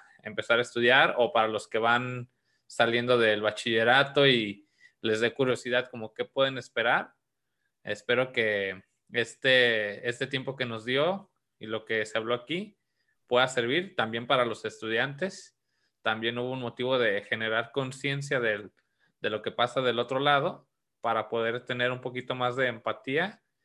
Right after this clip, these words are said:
y poder llevar a cabo, este, mejor nuestro lado y poder empezar a, a sobresalir, a unirnos, etcétera.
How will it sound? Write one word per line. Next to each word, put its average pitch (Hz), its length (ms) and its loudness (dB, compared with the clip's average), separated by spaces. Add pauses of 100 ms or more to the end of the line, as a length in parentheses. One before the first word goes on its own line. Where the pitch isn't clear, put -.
(340)
y 131 120 -2
poder 120 300 0
llevar 127 600 -2
a 113 180 -6
cabo, 139 640 0
este, 104 720 -8
mejor 107 320 -6
nuestro 113 500 -4
lado 143 540 4 (760)
y 170 380 6
poder 120 400 6
empezar 120 380 2
a, 113 340 6
a 107 140 -2
sobresalir, 120 680 2
a 131 80 6
unirnos, 143 540 2
etcétera. 170 580 0